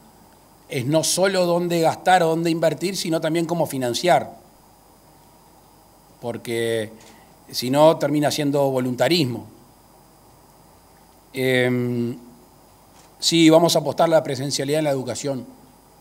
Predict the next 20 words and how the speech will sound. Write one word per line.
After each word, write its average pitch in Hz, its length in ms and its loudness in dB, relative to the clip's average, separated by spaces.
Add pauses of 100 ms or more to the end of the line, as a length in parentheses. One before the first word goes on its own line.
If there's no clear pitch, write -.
por 131 120 -12
supuesto. 131 480 -8 (1040)
Ya 160 160 2
parece 165 320 0
muy 165 200 0
lejos 175 340 0
la, 131 680 0 (600)
la 135 140 -4
fecha 180 240 0
del 156 80 2
veintidós 151 340 2
de 151 80 6
abril, 165 300 2
¿se 139 100 -2
acuerdan? 165 460 -2 (1080)
Cuando 131 220 -6
decidimos 139 840 -2 (320)
retornar 147 540 0
a 151 80 4
la, 120 460 -2